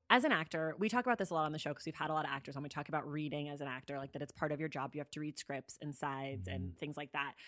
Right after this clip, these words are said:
Speaker 1: But once you get cast in a role, how much reading are you doing around your character, if any? Like, aside from the text work and, like, rereading the script and going over your lines, how much, like, are you trying to figure out the world or the person through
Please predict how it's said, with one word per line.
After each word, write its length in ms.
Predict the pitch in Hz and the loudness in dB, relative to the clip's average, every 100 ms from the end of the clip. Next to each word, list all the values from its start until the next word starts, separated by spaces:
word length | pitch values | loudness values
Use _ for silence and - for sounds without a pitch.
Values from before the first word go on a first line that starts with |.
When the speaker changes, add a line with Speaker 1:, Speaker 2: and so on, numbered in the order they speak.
| - - | -6 -2
Speaker 1:
But 180 | - | 0
once 280 | 185 269 - | 0 0 2
you 180 | 370 339 | 2 2
get 220 | 165 - - | 0 -2 -6
cast 400 | - 143 - - | -4 -4 -4 -4
in 100 | 156 | -4
a 80 | 143 | -2
role, 460 | 139 147 180 - - | -4 0 0 0 -6
how 240 | - 226 | 2 4
much 320 | 262 339 - | 4 0 -4
reading 420 | 160 175 170 175 156 | -2 0 2 2 0
are 100 | 151 | -2
you 240 | 147 156 | -2 -6
doing 520 | 139 151 151 147 143 - | -4 -2 0 0 -2 -2
around 580 | 139 143 139 139 143 - | -2 -2 -2 -2 -4 -4
your 140 | 151 | -6
character, 640 | - 143 143 - 139 131 - | -4 -6 -6 -6 -4 -4 -4
if 140 | 151 - - | -6 -6 -8
any? 320 | 127 - - | -8 -12 -4
Like, 120 | 170 | 0
aside 400 | 180 - 165 170 - | 0 2 2 2 0
from 260 | 175 165 - | -2 -2 -4
the 80 | 151 | -6
text 400 | - 143 - 170 | -4 -6 -6 -4
work 180 | 160 | -2
and, 80 | 156 | -2
like, 140 | 143 147 | -4 -4
rereading 440 | 151 147 151 147 | -2 0 -2 -2
the 80 | 143 | -6
script 320 | - 147 - | -6 -8 -4
and 80 | 156 | -2
going 160 | 147 147 | 0 0
over 160 | 143 | 0
your 140 | 143 143 | 0 2
lines, 520 | 139 135 139 139 - - - - | 0 0 -2 -4 -8 -20 -20 -6
how 260 | - 185 | 4 4
much, 280 | 196 185 - | 4 0 -2
like, 160 | 151 - | -4 -2
are 60 | |
you 140 | 151 151 | -2 -2
trying 220 | - 143 | -2 -4
to 60 | 143 | -2
figure 280 | 147 143 | -6 -4
out 240 | 147 143 127 | -4 -4 -2
the 100 | 160 | -2
world 640 | 160 240 220 185 170 156 | 2 6 6 6 4 2
or 100 | 147 | -2
the 80 | 147 | -4
person 680 | - 214 202 185 170 165 160 - _ - | -2 -4 -2 -2 -2 -2 -4 -8 _ -12
through 600 | - 160 165 151 151 147 | -4 0 2 2 0 -4